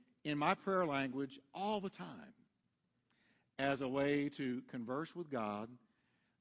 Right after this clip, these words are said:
There's times I don't know what to pray, so I let that prayer language flow through me. And I know that he prays for the will of God for me in ways I don't know how to. But please follow me. Do all speak with tongues? No.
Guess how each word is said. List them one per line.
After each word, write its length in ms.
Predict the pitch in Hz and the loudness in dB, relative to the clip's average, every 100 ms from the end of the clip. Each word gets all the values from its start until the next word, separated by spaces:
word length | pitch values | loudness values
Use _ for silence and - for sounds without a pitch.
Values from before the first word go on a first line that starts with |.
| _ _ 123 | _ _ -4
There's 200 | 147 - | -4 2
times 240 | 175 165 | 2 4
I 80 | 160 | 2
don't 100 | 160 | 2
know 100 | 151 | 0
what 200 | 160 - | 0 -2
to 60 | - | -2
pray, 420 | 165 151 151 151 | 2 4 4 0
so 180 | - 131 | -2 0
I 80 | |
let 220 | 135 139 139 | 2 0 0
that 220 | 135 135 - _ _ _ - - | -2 -2 -10 _ _ _ -14 -2
prayer 180 | 147 | 0
language 360 | 135 131 127 110 | 2 0 -2 -6
flow 240 | - 123 | -6 -6
through 240 | 110 117 107 | -6 -8 -8
me. 240 | 87 80 - _ _ _ _ _ _ | -8 -14 -20 _ _ _ _ _ _
And 120 | 123 | 2
I 140 | 131 131 | 2 4
know 340 | 147 147 135 | 2 2 2
that 180 | 120 120 - | 0 -4 -4
he 140 | 156 | -4
prays 600 | - 131 120 117 117 113 - _ _ _ _ - | -2 0 2 2 0 -4 -12 _ _ _ _ -6
for 80 | |
the 80 | 123 | -2
will 220 | 120 147 | 0 0
of 80 | 139 | 2
God 300 | 127 127 123 | 2 2 2
for 100 | - | -2
me 440 | 110 107 107 107 117 117 | -4 -2 -4 -6 -10 -8
in 140 | 113 | -2
ways 380 | 123 123 117 113 120 | 0 2 0 -4 0
I 140 | 139 | 0
don't 240 | 131 117 120 | 0 -6 -6
know 400 | 131 135 131 127 | -2 -2 -2 -6
how 180 | 139 147 | -6 -6
to. 220 | - 82 69 - _ _ _ _ _ | -8 -14 -14 -20 _ _ _ _ _
But 160 | 127 151 - _ _ | -6 -6 -8 _ _
please 320 | - 202 202 | -2 0 0
follow 340 | - 170 123 82 | -2 -2 -2 -6
me. 240 | 73 65 _ _ _ _ - | -10 -16 _ _ _ _ -4
Do 120 | 131 | 2
all 200 | 143 180 | 2 2
speak 280 | - 175 175 | 0 -4 -2
with 140 | 180 | -6
tongues? 380 | - 180 190 175 | -4 -4 -4 -4
No. 320 | 196 190 - | -4 -4 -6